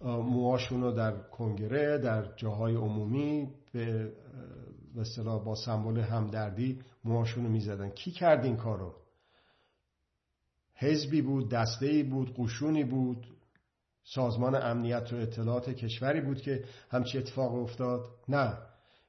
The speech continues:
یک تجاوز به یک حقی در یک، اه، زمان و مکان بسیار مناسب اتفاق افتاد و این جرقه رو به تمام دنیا زد.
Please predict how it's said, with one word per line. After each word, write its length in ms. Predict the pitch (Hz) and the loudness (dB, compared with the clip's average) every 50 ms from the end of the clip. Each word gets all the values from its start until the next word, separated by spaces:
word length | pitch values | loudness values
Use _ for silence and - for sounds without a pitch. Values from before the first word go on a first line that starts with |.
| _ _ | _ _
یک 320 | 131 147 170 175 170 - - - - _ - | 2 2 4 2 2 -2 -8 -16 -20 _ -6
تجاوز 720 | - 139 139 135 117 117 139 135 135 131 127 156 156 139 | 0 2 2 4 4 4 4 4 4 4 2 2 2 2
به 200 | 151 127 131 127 | 2 2 4 4
یک 240 | 127 135 135 135 - | 4 4 2 2 -2
حقی 640 | - - 127 139 156 160 - - 175 185 190 190 | -4 -2 2 4 4 4 2 0 0 2 2 2
در 340 | 147 135 139 131 123 117 113 | 4 6 6 6 6 4 4
یک، 320 | 135 151 147 127 - - - - - - - - - - | 4 4 4 2 0 -6 -12 -18 -20 -20 -20 -20 -12 -6
اه، 420 | - 131 127 123 123 120 117 - 131 | -4 -2 0 0 0 0 -2 -2 -4
زمان 580 | 104 107 131 135 127 131 135 135 135 135 131 | -2 2 6 6 8 8 8 8 8 8 8
و 100 | 127 127 | 6 6
مکان 760 | 131 123 123 120 117 117 - 147 156 156 143 123 110 98 87 - - - - _ _ _ _ _ _ _ _ _ _ _ _ _ _ _ - - - | 6 6 6 4 2 2 4 6 6 6 6 6 4 2 0 -4 -10 -16 -20 _ _ _ _ _ _ _ _ _ _ _ _ _ _ _ -20 -10 -4
بسیار 420 | 160 151 - - - 156 139 131 127 | -4 -2 -2 0 2 4 4 4 4
مناسب 580 | 123 131 131 127 131 127 113 - - 151 151 - | 4 4 4 4 4 2 2 2 0 -2 -2 -2
اتفاق 520 | 127 117 - 123 113 113 120 135 156 160 175 | -4 -4 -4 -4 -2 2 4 4 6 6 4
افتاد 520 | 170 170 - 185 185 180 190 190 - - - - - - _ _ _ _ _ _ _ _ _ _ _ _ _ _ _ _ _ _ _ _ _ _ _ _ _ _ _ _ _ _ _ _ _ _ _ _ _ _ _ _ _ - | 2 2 4 6 8 8 8 6 2 -4 -10 -16 -20 -20 _ _ _ _ _ _ _ _ _ _ _ _ _ _ _ _ _ _ _ _ _ _ _ _ _ _ _ _ _ _ _ _ _ _ _ _ _ _ _ _ _ -2
و 100 | 117 131 139 139 143 139 | 2 4 4 4 4 2
این 140 | 151 139 | 0 0
جرقه 440 | 117 135 135 127 123 120 113 117 131 | 2 2 2 4 4 2 2 2 0
رو 80 | 135 139 | 0 2
به 100 | 131 120 | 0 0
تمام 400 | 110 123 120 120 123 127 131 135 | 0 0 2 2 4 4 2 2
دنیا 380 | 110 117 113 110 107 107 104 | 4 4 2 2 2 0 -2
زد. 240 | 98 - 101 98 - | -4 -6 -8 -12 -14